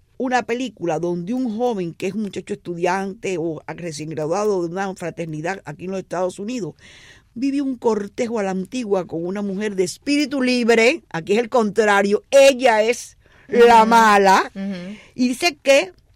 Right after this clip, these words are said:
Speaker 1: todo es una sexualidad con espiritualidad. ¿Qué te parece?
Speaker 2: ¿Cómo se llama esa peli para no verla tampoco?
Speaker 1: <laughs> A la antigua. Dicen algunos que será la semana de San Valentín, que van a ver para un lado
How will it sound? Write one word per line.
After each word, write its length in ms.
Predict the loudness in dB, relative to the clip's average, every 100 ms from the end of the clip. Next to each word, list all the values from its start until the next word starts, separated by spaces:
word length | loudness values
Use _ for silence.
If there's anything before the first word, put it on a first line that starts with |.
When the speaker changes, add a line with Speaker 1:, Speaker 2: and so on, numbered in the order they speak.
| _ _
Speaker 1:
todo 320 | 2 4 6
es 140 | 4 2 -4
una 260 | -2 -2
sexualidad 720 | -4 -6 -2 -2 0 -2 -4 -4
con 240 | -4 -4 -4
espiritualidad. 1120 | -10 -10 -10 -6 -6 -6 -4 -4 -2 -4 -6 -8 -20 _
¿Qué 120 | -6
te 120 | -4
parece? 400 | -2 -2 -2 -4 -4
Speaker 2:
¿Cómo 120 | -6 -6
se 120 | -6
llama 200 | -8 -8
esa 220 | -8 -8
peli 300 | -6 -6 -6
para 140 | -8 -6
no 120 | -4
verla 240 | -4 -4
tampoco? 420 | -6 -6 -6 -6 -6 -8
Speaker 1:
<laughs> 120 | _
A 600 | 2 2 2 0 0 -2 0
la 60 | 0
antigua. 580 | 0 -2 -4 -4 -6 -8 -16 -20 -20 0
Dicen 320 | 2 2 0
algunos 440 | 0 -2 -2 -2 0
que 140 | 0
será 380 | 2 2 2 2
la 120 | 0
semana 440 | -2 -2 0 0 0
de 120 | -2
San 260 | -2 -6 -4
Valentín, 720 | -4 -6 -8 -6 -6 -6 -12 _ _ _ _ _ _ _
que 140 | -2
van 160 | 0 0
a 100 | 0
ver 240 | 0 -2 -6 -20 -6
para 140 | 0 2
un 260 | 2 2
lado 380 | 4 4 2 -2